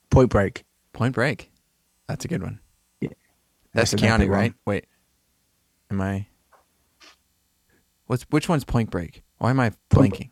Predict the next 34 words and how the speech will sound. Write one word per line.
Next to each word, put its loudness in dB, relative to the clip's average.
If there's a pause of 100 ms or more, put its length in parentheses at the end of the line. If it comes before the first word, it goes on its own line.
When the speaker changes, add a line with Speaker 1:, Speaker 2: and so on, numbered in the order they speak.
Speaker 1:
Point 6
Break's 6
the, 8
the 2
surfers 4
that, 4
um, 2 (100)
rob 4
banks. 2
Speaker 2:
Yes. -4 (120)
Yes. -6
Speaker 1:
Keanu 8
Reeves 6
and, 4
Speaker 2:
Uh, 6
Speaker 1:
um, 4
Speaker 2:
Swayze? 2 (800)
Speaker 1:
Yeah, 8
Patrick 0
Swayze, 4
man. 2
Speaker 2:
Yeah. 2 (220)
Is 0 (120)
Speaker 1:
<laughs> -10
Yeah. 4
Speaker 2:
Yeah. 2 (400)
Did 2
you 0
see 2
the 2
remake? 2 (1200)
Speaker 1:
I 6
won't. 6
They, 4